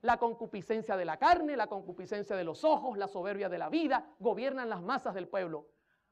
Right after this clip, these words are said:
Pero los discípulos de Cristo son llamados a una vida santa". ¿Se da cuenta cómo la hermana White compara lo que es la vida sensual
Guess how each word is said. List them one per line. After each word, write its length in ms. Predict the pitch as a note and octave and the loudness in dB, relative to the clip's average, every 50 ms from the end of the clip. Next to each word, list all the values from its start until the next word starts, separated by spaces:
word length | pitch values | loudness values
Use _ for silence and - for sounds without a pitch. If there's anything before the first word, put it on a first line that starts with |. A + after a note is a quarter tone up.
| _ _ _ _ | _ _ _ _
Pero 200 | - G3+ F3+ F3+ | -4 -4 -2 -2
los 100 | F3+ D#3+ | -4 -4
discípulos 460 | - D3+ - A#3+ - - D4 C4+ G#3+ | -6 -8 -8 -8 -8 -4 -4 -2 -2
de 120 | G3 G3 | -2 -2
Cristo 440 | G3 D4+ E4 - - - G#3+ G3 G3+ - | -2 -2 -4 -4 -4 -6 -8 -8 -8 -10
son 260 | - - A#3+ G#3+ A3 | -10 -6 -6 -4 -2
llamados 400 | G#3 B3 A3+ A#3 A#3+ B3 B3 G#3 | -2 -2 0 2 2 2 2 2
a 40 | A3 | 2
una 200 | A3+ A#3 A3+ A3 | 2 2 2 2
vida 460 | C4 D#4+ E4 F4+ F#4+ G4 G4+ F#4+ - - - _ _ _ _ _ | 2 4 6 8 8 8 8 6 0 -8 -20 _ _ _ _ _
santa". 720 | _ - - - - D4 D4+ D4 - - - - - - - - - _ _ _ _ _ _ _ _ _ _ _ _ _ _ _ _ _ _ _ | _ -20 -2 4 6 8 8 8 6 4 2 2 0 0 -4 -12 -20 _ _ _ _ _ _ _ _ _ _ _ _ _ _ _ _ _ _ _
¿Se 160 | - A#3 G#3 | -2 0 2
da 100 | A#3 C4+ | 2 2
cuenta 320 | - E4 F4 E4+ F4 D#4 | 2 0 0 2 0 0
cómo 200 | - C#4 A#3+ G#3 | 2 0 0 0
la 80 | G3 G3 | 0 0
hermana 280 | F#3 A3 C#4 D#4 D#4 | 0 0 -2 -2 0
White 280 | B3+ A3 D4 D4 C#4 C#4+ | 2 2 2 2 0 0
compara 540 | - A#3 G#3+ - - C4 C4 A#3 G#3 E3+ - - _ | -2 -2 -2 0 4 4 6 6 4 2 -2 -8 _
lo 220 | - A#3 A#3 G3+ - | -2 2 2 2 4
que 80 | - C4 | 2 2
es 80 | A3+ | 4
la 160 | A3+ G#3 G3+ | 4 4 4
vida 280 | G3 B3+ D#4 E4+ E4+ D4+ | 4 4 4 4 4 2
sensual 680 | - - D4 A#3+ G#3 F#3 - - C#4+ D#4 F4 F#4+ F#4+ F#4 | 2 2 0 0 0 -2 -4 2 4 4 6 6 4 2